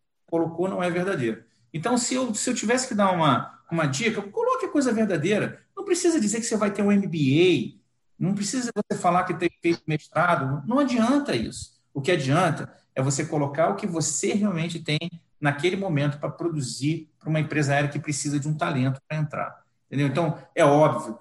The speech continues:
que uma empresa aérea, ela quer pessoas que tenham, é, habilidades, que tenha habilidades no sentido de que o idioma é importante, ele é importante, faz parte de um processo, de um currículo. É,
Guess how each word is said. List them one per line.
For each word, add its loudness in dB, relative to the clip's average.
que -8
uma 4
empresa -2
aérea, -2
ela 0
quer -4
pessoas -4
que -20
tenham, -2
é, -8
habilidades, 2
que -10
tenha -2
habilidades 0
no -2
sentido -4
de -6
que -2
o 4
idioma 0
é 0
importante, -2
ele -2
é 2
importante, -4
faz 0
parte -2
de -2
um -2
processo, -4
de -8
um -8
currículo. -2
É, -8